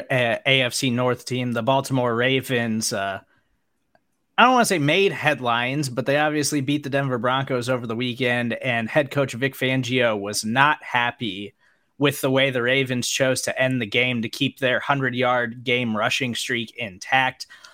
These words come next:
They decided to run a play with, I think, three or four seconds left on the clock just to get that la-, last little bit of yardage that they need to keep the record going. And Vic Fangio was really not happy about it. But,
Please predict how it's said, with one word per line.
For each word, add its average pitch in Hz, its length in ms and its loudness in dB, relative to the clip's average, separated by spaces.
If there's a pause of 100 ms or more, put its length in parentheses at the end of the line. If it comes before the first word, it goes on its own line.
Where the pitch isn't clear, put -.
They 139 100 4
decided 131 360 2
to 131 80 -4
run 135 160 2
a 117 40 -2
play 131 340 0
with, 123 140 -2
I 117 80 -2
think, 120 180 -4
three 135 160 -2
or 120 60 -2
four 120 200 -2
seconds 117 400 -2
left 117 200 0
on 113 120 0
the 113 60 -4
clock 110 280 -2
just - 200 -8
to 110 60 -8
get 113 200 -6
that 110 260 0
la-, 113 180 -4 (160)
last 123 440 -2
little 127 180 0
bit 131 160 0
of 120 60 -2
yardage 123 500 0
that - 140 -10
they 117 120 -2
need 120 260 -4
to 117 40 -6
keep - 240 -4
the 120 100 -4
record 123 440 0
going. 117 420 0 (420)
And 139 140 4
Vic 233 180 6
Fangio 226 640 2
was 170 280 2
really 208 580 0
not 165 480 2 (300)
happy 151 480 2
about 107 460 0
it. 120 280 0
But, - 360 -2